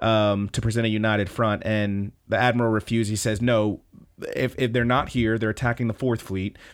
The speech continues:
We need to go and support the Fourth Fleet. I'm not gonna let those people just die." And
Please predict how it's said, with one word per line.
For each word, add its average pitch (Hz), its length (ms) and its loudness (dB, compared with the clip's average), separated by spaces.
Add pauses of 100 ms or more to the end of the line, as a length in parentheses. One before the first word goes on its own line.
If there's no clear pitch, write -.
We 110 180 -2
need 117 180 2
to 120 60 2
go 110 200 2
and 104 100 -4
support 104 380 -4
the - 60 -12
Fourth 90 320 -6
Fleet. 139 320 -2
I'm 107 100 -4
not 117 120 2
gonna 110 160 -4
let 110 160 -2
those 110 140 -2
people 104 260 -6
just 92 220 -6
die." 92 380 -2 (400)
And 107 680 0